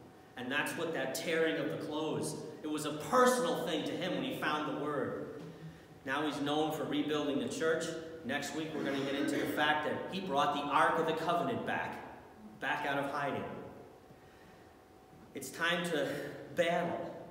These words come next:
He battled with the enemy. He battled against the lies and deceit. And he was getting rid of legalism. It's, it's just an incredible story. Even the altar of Bethel,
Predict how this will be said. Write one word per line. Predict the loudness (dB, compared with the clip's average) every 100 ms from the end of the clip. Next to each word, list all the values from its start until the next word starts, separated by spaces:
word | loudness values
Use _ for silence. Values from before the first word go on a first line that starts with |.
| -16 -20 -12
He | -10
battled | -4 0 4 4 4 4
with | 2 2
the | 0
enemy. | 0 0 -2
He | -2 -4
battled | 0 4 6 6 4 2
against | 0 0
the | -2
lies | 0 2 2 0
and | -2 -2
deceit. | -2 -2 -4 -4 -6 -8 -8
And | -2 0
he |
was | 2 2
getting | 4 4 4 4
rid | 6 6
of | 6
legalism. | 6 6 6 6 6 4 0 -2 -6 -10 -14 -16 -16 -16 -18 -18 -20 -20 -20 -20 -20 -20 -20 -20 -18 -16 -16 -16 -18 -20 -20 -20 -20 -20 -18 -16 -16 -18 -18 -20 -20 -18
It's, | -14 -14 -14 -12
it's | -12 -8
just | -6 -4 -4
an |
incredible | -4 -4 -4 -2 0 2 0 0
story. | -2 -2 -2 -4 -6 -10 -14 -16 -18 -20 -20 -20 -20 -20 -20 -20 -20 -20 -20 -20 -20 -20 -20 -20 -20 -20 -20 -20 -20 -20 -20 -20 -20 -20 -20 -20 -20 -20 -20 -20 -16 -6
Even | -2 0 2
the | 2
altar | 6 6 6 4
of | 4
Bethel, | 4 4 0